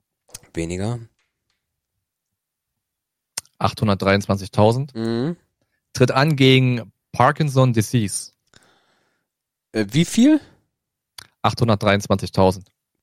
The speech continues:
Speaker 1: Parkinson weniger.
Speaker 2: Lower. Dreihundertachtundsechzigtausend.
Speaker 1: Ja.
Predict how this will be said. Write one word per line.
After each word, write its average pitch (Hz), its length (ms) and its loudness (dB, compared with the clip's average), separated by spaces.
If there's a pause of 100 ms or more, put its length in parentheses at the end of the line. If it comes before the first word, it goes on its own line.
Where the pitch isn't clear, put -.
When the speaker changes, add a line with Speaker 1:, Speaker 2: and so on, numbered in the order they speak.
(160)
Speaker 1:
Parkinson 85 680 -6
weniger. 71 500 -8 (1300)
Speaker 2:
Lower. 104 600 2 (600)
Dreihundertachtundsechzigtausend. 123 1600 0
Speaker 1:
Ja. 98 340 -4